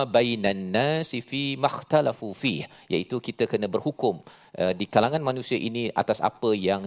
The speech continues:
ditelingkahkan, yang digaduhkan, yang berbeza di antara satu sama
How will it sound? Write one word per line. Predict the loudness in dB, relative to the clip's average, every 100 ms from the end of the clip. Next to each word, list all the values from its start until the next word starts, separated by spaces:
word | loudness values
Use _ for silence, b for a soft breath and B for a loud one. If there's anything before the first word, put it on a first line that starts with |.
| -4
ditelingkahkan, | -4 -4 -10 -4 0 0 -2 0 0 0 0 0 0
yang | 0 0 0 -6
digaduhkan, | -6 0 0 2 -2 -2 2 2 2
yang | 0 -2 -2
berbeza | -4 -2 -2 0 0
di | 0
antara | -2 -2 -2
satu | -2 -6 -8
sama | -6 -4